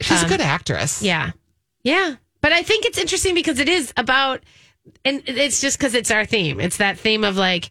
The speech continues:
Speaker 2: oh, what's next?
Speaker 1: Yes.
Speaker 2: It's like anything can happen. Like, now you are, like, in this phase of life,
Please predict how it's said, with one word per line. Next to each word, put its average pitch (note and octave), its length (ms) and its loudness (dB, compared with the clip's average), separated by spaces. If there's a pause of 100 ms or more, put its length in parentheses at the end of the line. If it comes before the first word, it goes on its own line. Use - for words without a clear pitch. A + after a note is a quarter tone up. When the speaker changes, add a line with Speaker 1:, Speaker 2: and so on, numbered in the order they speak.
(300)
Speaker 2:
oh, G3+ 480 0 (380)
what's G3+ 360 -2
next? - 440 -2
Speaker 1:
Yes. D#3+ 420 2
Speaker 2:
It's A#3 140 0
like B3+ 280 0 (460)
anything C#4 400 0
can A#3+ 100 -2
happen. D#3+ 460 -4
Like, A3 220 0
now B3 320 2
you B3+ 240 0
are, C4 180 2
like, B3 240 0
in B3+ 160 -2
this B3 220 0
phase A#3+ 280 0
of A3+ 100 0
life, B3 440 0